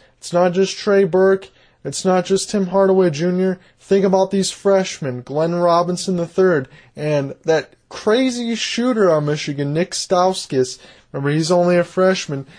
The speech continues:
He is shooting fifty-seven percent from behind the arc, which leads college basketball. They'll go as far as Burke and Hardaway Junior take them,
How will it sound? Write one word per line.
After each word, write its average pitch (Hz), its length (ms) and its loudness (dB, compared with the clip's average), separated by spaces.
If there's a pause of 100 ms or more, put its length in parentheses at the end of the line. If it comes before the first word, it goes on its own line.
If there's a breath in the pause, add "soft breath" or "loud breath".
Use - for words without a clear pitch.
(220 loud breath)
He 196 140 0
is 190 260 -2
shooting 214 360 -2
fifty-seven 226 1000 -4
percent 202 560 -2
from 190 180 -8
behind 180 460 -2
the 170 140 -4
arc, 175 320 2
which 143 260 -10
leads 170 340 -4
college 170 520 0
basketball. 151 800 0 (560 soft breath)
They'll 160 160 2
go 202 280 4
as 226 120 0
far 220 380 2
as 190 100 0
Burke 190 340 0
and 190 120 -4
Hardaway 190 480 4
Junior 180 340 0
take 165 380 -2
them, 131 240 -4